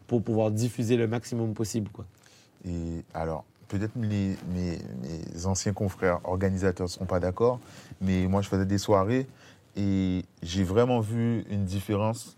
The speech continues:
Speaker 2: euh, dans ce que le, le public consommait. Ils ont commencé à réclamer du blanc de blanc, <laughs> réclamer du cristal, des choses comme ça.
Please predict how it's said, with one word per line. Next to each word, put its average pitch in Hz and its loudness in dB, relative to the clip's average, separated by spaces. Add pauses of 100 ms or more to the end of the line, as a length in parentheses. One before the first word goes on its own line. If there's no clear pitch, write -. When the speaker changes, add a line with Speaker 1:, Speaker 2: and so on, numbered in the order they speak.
(120)
Speaker 2:
euh, 92 0
dans 92 -2
ce - -4
que 101 -2
le, 95 2
le 92 0
public 95 -6
consommait. 107 -2 (400)
Ils 90 -6
ont 92 0
commencé 95 -2
à 87 -2
réclamer 90 -2
du 85 -8
blanc 85 -4
de 92 2
blanc, 107 2
<laughs> - -10
réclamer 90 0
du 90 -4
cristal, 101 2
des 95 0
choses 92 -8
comme 95 -2
ça. 113 0